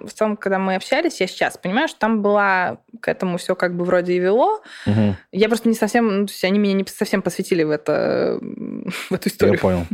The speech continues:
Speaker 2: То есть, наверное, этот найм и был с расчетом на то, что ты займешь
Speaker 1: Да.
Speaker 2: эту роль. Мгм.
Speaker 1: Да.
Speaker 2: Просто об этом не говорили.
Speaker 1: Да.
Speaker 2: Мгм, понятно.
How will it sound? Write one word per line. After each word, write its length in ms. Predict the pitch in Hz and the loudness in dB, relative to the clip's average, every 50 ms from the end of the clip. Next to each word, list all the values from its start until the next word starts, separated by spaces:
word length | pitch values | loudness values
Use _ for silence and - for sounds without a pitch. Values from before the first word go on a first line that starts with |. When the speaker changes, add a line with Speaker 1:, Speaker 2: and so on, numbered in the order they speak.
| - - | -4 0
Speaker 2:
То 80 | - 104 | 2 2
есть, 140 | 101 - - | 2 4 4
наверное, 320 | 117 113 110 110 110 107 | 4 4 4 4 4 2
этот 320 | - 104 123 113 - 104 - | 4 2 2 2 0 0 2
найм 260 | 120 120 120 117 117 | 2 4 4 4 4
и 60 | 110 107 | 4 4
был 340 | 101 107 120 110 101 98 | 4 4 4 6 4 4
с 140 | 98 - - | 2 -2 -4
расчетом 400 | 101 95 - - 101 90 - 98 | -4 0 2 0 0 0 0 -2
на 40 | 95 | 0
то, 120 | - 98 | 0 0
что 120 | 92 - - _ | -2 -2 -6 _
ты 140 | - 98 | -2 0
займешь 360 | 92 90 92 - 90 87 - 202 | 2 2 2 2 2 0 2 2
Speaker 1:
Да. 120 | 185 175 | 2 2
Speaker 2:
эту 100 | 120 87 | 2 0
роль. 140 | 82 76 - - _ - | -2 -4 -6 -8 _ -6
Мгм. 280 | 95 87 90 87 82 - _ _ | -4 -2 -2 -4 -4 -6 _ _
Speaker 1:
Да. 220 | 214 180 - - - - | -10 -10 -10 -10 -4 -2
Speaker 2:
Просто 260 | - 95 87 - - | 0 0 0 0 0
об 60 | - - | 0 0
этом 180 | - - - 95 | 0 0 0 0
не 60 | 95 | 2
говорили. 340 | 92 95 92 87 - 80 78 - | 2 2 2 2 0 -2 -2 0
Speaker 1:
Да. 180 | 190 165 - - - _ _ - | -2 -2 -2 -4 -10 _ _ -8
Speaker 2:
Мгм, 220 | 90 87 - 92 - - | -8 -6 -4 -6 -6 -4
понятно. 460 | - - 95 90 85 - - 90 | -4 -2 -2 -2 -2 -2 -4 -6